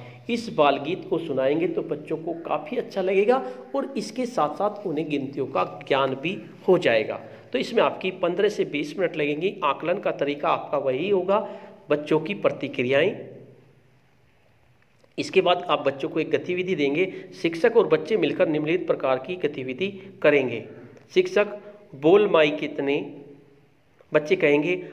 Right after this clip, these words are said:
"आप मांगे जितने।" बोल भाई कितने? आप मांगे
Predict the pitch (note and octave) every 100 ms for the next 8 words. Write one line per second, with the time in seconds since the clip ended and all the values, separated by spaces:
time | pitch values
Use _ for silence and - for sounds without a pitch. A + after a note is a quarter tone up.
0 | - - D#3+ F3 D3+ B2+ B2+ F#3+ F#3+ A3+
1 | A3+ D3 B2+ - - - - - C3+ F#3+
2 | A3+ E3 D3+ D3 C3+ - C3+ E3 - -
3 | - - - D3 F#3 F#3+ D3 B2+ C3 A3
4 | -